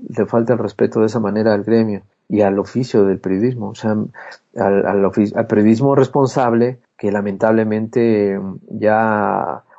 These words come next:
ha entregado muchos, muchos muertos, muchas muertas. Y, y, y, y, y eso es lo que me puede poner, este, triste y, y enojado, porque es, es cuando, eh,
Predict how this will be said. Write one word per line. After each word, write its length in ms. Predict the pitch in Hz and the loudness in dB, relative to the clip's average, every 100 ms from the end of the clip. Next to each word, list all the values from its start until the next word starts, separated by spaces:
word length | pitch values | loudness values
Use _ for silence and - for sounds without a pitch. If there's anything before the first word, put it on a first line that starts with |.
| - | -8
ha 120 | - | -2
entregado 400 | 113 107 107 110 | 0 2 4 2
muchos, 500 | 104 110 - 104 - | 0 -2 0 -2 -4
muchos 320 | 98 117 104 | -6 -4 -4
muertos, 560 | 95 127 135 92 - _ _ _ | 0 0 0 -6 -10 _ _ _
muchas 280 | 113 117 101 | -8 -6 -2
muertas. 500 | 110 123 101 - _ _ _ | -2 -2 -6 -10 _ _ _
Y, 280 | 123 104 101 | -4 -2 -2
y, 40 | |
y, 680 | - 120 117 113 117 113 123 | -2 -4 0 0 -2 -2 0
y, 100 | 120 | 0
y 180 | - 120 | 2 4
eso 200 | 139 139 | 4 4
es 100 | 151 | 2
lo 120 | 151 | 2
que 100 | - | 0
me 240 | 113 107 101 | 0 0 -4
puede 580 | 101 117 127 127 110 101 | 0 4 6 6 4 2
poner, 520 | 110 107 117 123 117 | -2 0 0 0 -2
este, 400 | 101 101 - 92 | -6 -6 -4 -4
triste 540 | - 113 135 - 160 | -2 0 2 2 2
y, 320 | 131 - - 98 | 2 -2 -2 0
y 20 | |
enojado, 540 | 92 - 104 95 - _ _ | 0 -2 -2 -2 -4 _ _
porque 1080 | - 113 113 110 104 104 101 101 98 98 - - | -2 -2 2 4 6 6 6 6 4 2 -2 -2
es, 320 | 117 104 - | 0 0 -2
es 200 | - 113 | -2 -2
cuando, 840 | - 135 123 113 107 101 98 98 - _ | 0 2 2 4 4 4 2 -2 -8 _
eh, 640 | - 104 98 98 95 90 | -4 0 0 0 -2 -2